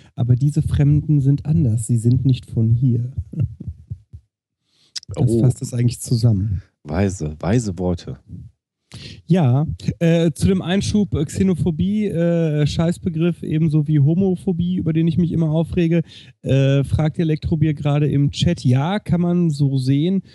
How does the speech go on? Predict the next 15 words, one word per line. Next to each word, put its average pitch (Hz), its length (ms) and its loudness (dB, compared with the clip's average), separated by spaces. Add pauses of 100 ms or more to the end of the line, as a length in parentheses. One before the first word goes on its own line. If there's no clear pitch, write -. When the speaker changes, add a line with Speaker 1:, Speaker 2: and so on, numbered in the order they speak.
(220)
Speaker 1:
Äh, 143 280 2
man 143 160 0
kann 160 180 0
aber, 151 720 0
äh, - 60 -2
doch 143 200 -2
festhalten, 156 520 0
dass 139 200 0
Xenophobie 156 800 0
schon 147 280 0
lange, 160 220 -4
lange, - 240 -6
lange, 196 240 -6
lange 160 260 -2
Zeit 160 440 -2